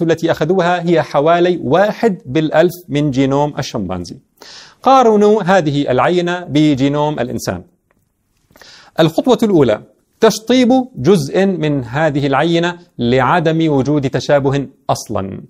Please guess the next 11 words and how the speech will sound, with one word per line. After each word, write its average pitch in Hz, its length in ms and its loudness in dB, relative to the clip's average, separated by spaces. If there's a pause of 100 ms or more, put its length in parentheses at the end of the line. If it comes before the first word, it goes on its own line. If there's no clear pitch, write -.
(400)
لاحظ 214 360 2
الباحثون 147 640 0
أن 143 180 -2
ثلثي 156 500 -2
هذه 156 240 0
العينة 170 440 0 (180)
فيها 190 440 0
شبه 147 400 -2
من 135 200 -2
جينوم 127 340 -2
الإنسان، 101 400 -8